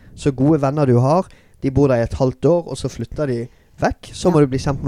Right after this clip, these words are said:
Speaker 1: noen nye folk. Men, så selv om jeg hadde blitt veldig god på det, og hele tiden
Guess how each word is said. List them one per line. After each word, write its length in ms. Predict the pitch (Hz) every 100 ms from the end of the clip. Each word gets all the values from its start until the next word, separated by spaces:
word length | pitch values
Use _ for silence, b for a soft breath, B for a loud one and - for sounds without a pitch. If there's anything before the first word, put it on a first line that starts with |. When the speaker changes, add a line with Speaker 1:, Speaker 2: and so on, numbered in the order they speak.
| 123
Speaker 1:
noen 60 |
nye 180 | 120 120
folk. 480 | 123 - - - - b b b b b
Men, 180 | 165 170 _ - -
så 160 | 196
selv 220 | 190 262
om 60 | 143
jeg 60 | 165
hadde 120 | 269
blitt 220 | 311 -
veldig 260 | 151 202 269
god 160 | 247 214
på 100 | 151
det, 100 | 123 139
og 100 | 156
hele 220 | 165 202
tiden 440 | - 185 151 131